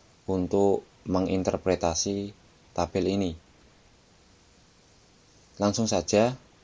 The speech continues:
kita menuju ke file P D F, di mana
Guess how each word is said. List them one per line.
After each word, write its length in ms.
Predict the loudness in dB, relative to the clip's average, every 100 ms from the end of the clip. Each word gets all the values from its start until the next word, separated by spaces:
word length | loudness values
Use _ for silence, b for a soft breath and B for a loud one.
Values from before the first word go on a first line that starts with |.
| -20 _ _ _ _
kita 320 | -8 0 2 4
menuju 400 | 2 0 -2 -2
ke 180 | 0 0 0
file 240 | -2 -2
P 20 | -2
D 100 | -2 -2 -4
F, 60 | -6 -16 -20 -20 _ _ _ -20 -20 -20 -20 _ _ -20 -20 -20 _ _ _ -20 _ _ _ _
di 80 | -2
mana 640 | 0 2 4 4 2 0